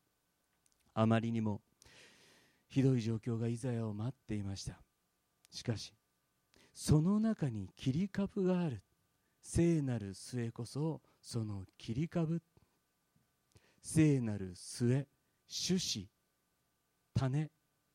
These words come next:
子孫と言われるこの言葉は、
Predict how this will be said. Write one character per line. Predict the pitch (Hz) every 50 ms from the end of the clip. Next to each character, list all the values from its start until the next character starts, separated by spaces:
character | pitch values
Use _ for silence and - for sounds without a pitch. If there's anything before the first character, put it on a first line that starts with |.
| _ _ _
子 | - - - - 208 208 - -
孫 | 196 147 110 92 - _ _ _ _ _ _ _ _ _ _ _ _ -
と | -
言 | 123 117 113
わ | 113 113
れ | 107 113 120
る | 127 165 190 180 135 - - _ _ _ _ _ _
こ | - - 135
の | 127 120 117 107 -
言 | - - 110 - 113
葉 | 104 107
は、 | 104 98 104 123 156 156 139